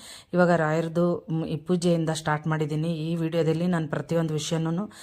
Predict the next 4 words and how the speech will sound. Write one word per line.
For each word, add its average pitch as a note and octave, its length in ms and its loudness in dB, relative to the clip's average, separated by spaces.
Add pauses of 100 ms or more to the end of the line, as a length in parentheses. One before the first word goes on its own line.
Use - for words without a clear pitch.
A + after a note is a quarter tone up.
(240)
ನನಗಾಗಿರೋ E3+ 600 4
ಅದ್ಭುತಗಳು D#3+ 800 0 (220)
ಮತ್ತು D#3 340 -2
ಅನುಭವಗಳು, D#3+ 840 0